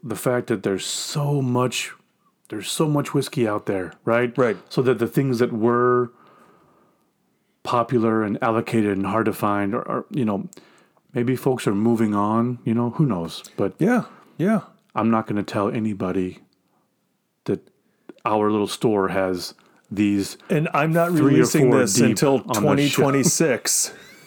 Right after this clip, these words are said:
Speaker 2: <laughs> After we've already bought 'em all. We should also mention that we have a glorious pairing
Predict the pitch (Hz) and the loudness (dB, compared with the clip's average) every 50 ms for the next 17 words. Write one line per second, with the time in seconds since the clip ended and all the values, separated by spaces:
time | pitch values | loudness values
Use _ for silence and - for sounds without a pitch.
0 | - - - - - - - - - - - - - - - - 156 - - - | -20 -20 -20 -20 -20 -20 -20 -20 -20 -20 -20 -20 -20 -20 -6 -6 -6 -6 -6 -18
1 | - _ - 226 - - - - - - _ _ 392 - - _ _ _ - - | -16 _ 0 0 0 0 -4 -16 -20 -20 _ _ -4 -4 -4 _ _ _ -2 -2
2 | - - 196 156 - 147 - - 180 170 135 135 165 143 139 147 147 156 151 151 | 0 -2 -8 -2 -2 -2 0 2 2 2 4 2 2 2 2 2 2 2 2 2
3 | 151 151 151 131 143 147 147 147 156 143 131 117 120 113 - - _ _ _ 151 | 2 0 0 2 2 2 4 2 2 2 2 2 2 0 -2 -10 _ _ _ 0
4 | 175 - - 175 156 156 160 185 - - 156 120 107 98 92 92 - - 98 92 | 0 2 2 2 2 2 2 0 2 0 0 0 0 -2 -2 -4 -2 -2 -2 -2
5 | 95 92 - _ _ - _ _ _ 175 160 127 110 123 123 131 143 139 131 127 | -2 -6 -10 _ _ -20 _ _ _ -12 -10 -4 0 2 2 2 0 -2 0 0
6 | 139 147 143 127 139 139 127 120 120 117 117 113 107 104 - _ _ _ _ _ | 0 0 0 0 0 0 0 0 0 0 2 0 0 -2 -4 _ _ _ _ _
7 | _ _ _ _ - 156 135 - 143 131 123 120 127 131 127 123 117 107 101 98 | _ _ _ _ -8 -6 -2 0 0 0 2 2 2 2 2 2 2 2 2 2
8 | 95 92 - - - - - _ - - - 123 110 104 101 95 92 92 87 | 0 0 -2 -4 -4 -6 -8 _ -8 -4 -2 0 0 0 0 0 -2 -6 -8